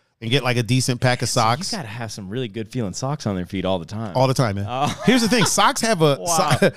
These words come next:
Speaker 1: <laughs> socks have a, a, a, a certain cushiness
Speaker 2: Yeah.
Speaker 1: that you lose after the first time you wash 'em.
Speaker 2: Right.
Speaker 1: So I like that cushiness.
Speaker 2: Wow.
Speaker 1: And that's my,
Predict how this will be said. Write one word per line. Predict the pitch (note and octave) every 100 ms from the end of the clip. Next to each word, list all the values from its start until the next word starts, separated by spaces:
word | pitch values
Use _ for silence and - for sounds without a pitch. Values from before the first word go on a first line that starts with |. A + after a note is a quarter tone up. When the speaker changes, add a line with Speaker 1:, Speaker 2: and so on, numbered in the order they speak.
| -
Speaker 1:
<laughs> | -
socks | - G3+ A3+ -
have | - F#3 E3
a, | D#3 C#3 C3 - _
a, | A#2+
a, | A2+ - B2+ - B2 -
a | A2+
certain | - F3 D3+ C#3+
cushiness | - - E3+ D#3 C3 G#2+ F2 E2 - -
Speaker 2:
Yeah. | B2 D#3 A3 B2+ -
Speaker 1:
that | A2+ B2 A2+ A2 _ _ _ _ -
you | C3 C3
lose | B2+ F3 G3+ D3 B2+ C#3+
after | C3+ D3+
the | C3
first | C#3+ C3+
time | C#3
you | B2 B2+
wash | C3+ C3+
'em. | F#2 E2+
Speaker 2:
Right. | F2 F2+ F2+ _ _
Speaker 1:
So | - C#3 -
I | C#3+
like | E3+ D#3+ E3
that | D3 B2+
cushiness. | - D3+ - F#2 F#2+
Speaker 2:
Wow. | F#2+ A#2+
Speaker 1:
And | A3 G#3
that's | F#3+ G3
my, | F3 E3+ E3+ E3+